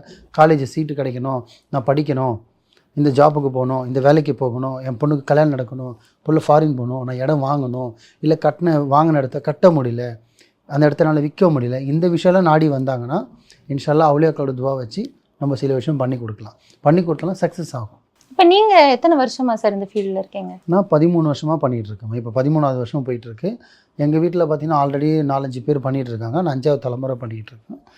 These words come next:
Speaker 1: பதிமூணு வருஷமா பண்ணிட்டு இருக்கேன்.
Speaker 2: இப்ப நீங்க நிறைய, உங்களை மாதிரியும் இல்ல நிறைய பேர் வந்து நிறைய விஷயங்கள் பண்றீங்கல்ல, இப்ப
Speaker 1: ஆமா.
Speaker 2: ஒயிட் மேஜிக் இருக்கு, பிளாக் மேஜிக் இந்த மாதிரிலாம் இருக்கு,
Speaker 1: கண்டிப்பா.
Speaker 2: எதெல்லாம் பண்ணலாம், எதெல்லாம் பண்ணக்கூடாது இதுல?
Speaker 1: கரெக்டா சொல்ல போனீங்கன்னா ஒயிட் மேஜிக், பிளாக் மேஜிக்ன்றது நிறைய பேருக்கு என்னன்னு தெரியாது. ஏதோ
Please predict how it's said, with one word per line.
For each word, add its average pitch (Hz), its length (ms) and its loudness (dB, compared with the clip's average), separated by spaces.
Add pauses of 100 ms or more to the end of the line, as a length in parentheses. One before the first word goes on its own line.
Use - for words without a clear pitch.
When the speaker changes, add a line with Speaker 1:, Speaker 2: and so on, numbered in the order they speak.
(220)
Speaker 1:
பதிமூணு 180 320 4
வருஷமா 147 320 -2
பண்ணிட்டு 117 260 -6
இருக்கேன். - 160 -20 (180)
Speaker 2:
இப்ப 262 200 2
நீங்க 285 200 2
நிறைய, 277 300 2 (180)
உங்களை 285 320 4
மாதிரியும் 262 580 0
இல்ல 226 160 -2
நிறைய 240 280 2
பேர் 277 200 2
வந்து 226 260 -2
நிறைய 233 240 -2
விஷயங்கள் 220 440 -2
பண்றீங்கல்ல, 185 480 -4 (100)
இப்ப 139 160 -4
Speaker 1:
ஆமா. 202 120 6
Speaker 2:
ஒயிட் 214 260 2
மேஜிக் 196 320 -2
இருக்கு, 190 200 -4
பிளாக் 202 320 0
மேஜிக் 190 300 -4
இந்த 190 80 -4
மாதிரிலாம் 185 320 -4
இருக்கு, 175 180 -10 (100)
Speaker 1:
கண்டிப்பா. 160 260 6
Speaker 2:
எதெல்லாம் 330 300 4
பண்ணலாம், 269 420 2
எதெல்லாம் 226 240 0
பண்ணக்கூடாது 190 460 -6 (160)
இதுல? 175 200 -10 (120)
Speaker 1:
கரெக்டா 151 320 2
சொல்ல 160 140 4
போனீங்கன்னா 151 440 0
ஒயிட் 156 320 2
மேஜிக், 151 300 -2 (220)
பிளாக் 143 280 -2
மேஜிக்ன்றது 143 520 2
நிறைய 127 140 0
பேருக்கு 135 240 0
என்னன்னு 135 240 -8
தெரியாது. 123 400 -6 (280)
ஏதோ 131 180 4